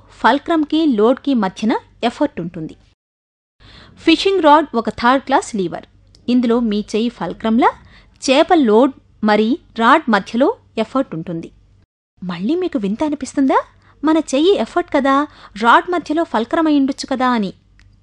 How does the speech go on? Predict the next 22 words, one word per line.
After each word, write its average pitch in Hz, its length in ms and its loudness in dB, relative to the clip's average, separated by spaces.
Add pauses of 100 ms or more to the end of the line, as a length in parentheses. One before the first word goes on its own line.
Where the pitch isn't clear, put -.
(120)
కానీ 190 280 -2 (180)
అలా 185 260 -8
కాదు, 185 400 -6 (280)
ఎందుకంటే 175 500 -6 (480)
లోడ్ 190 400 0
పైకి 247 340 -4
లేస్తే 247 340 -4 (360)
ఎఫర్ట్ 220 340 -6
కిందికి 277 320 0
వెళ్ళాలి 311 280 0
కదా, 311 220 2 (540)
అవునా? 247 240 2 (1000)
ఇక్కడ 285 240 0 (120)
లోడ్ 247 340 4
పైకి 285 300 0
లేచినప్పుడు 277 520 0 (360)
మీ 220 140 2
చెయ్యి 240 320 -2
కిందకు 294 380 -2
వెళుతుందా? 269 460 0 (460)
లేదు 185 300 -6
కదా, 285 280 0